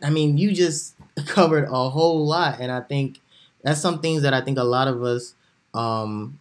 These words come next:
don't necessarily think about who don't have those lived experiences. So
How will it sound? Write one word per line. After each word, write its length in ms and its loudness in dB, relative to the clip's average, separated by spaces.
don't 200 2
necessarily 840 -2
think 200 -2
about 320 -2
who 140 -6
don't 260 -4
have 320 -6
those 420 -4
lived 500 -4
experiences. 1120 -6
So 480 0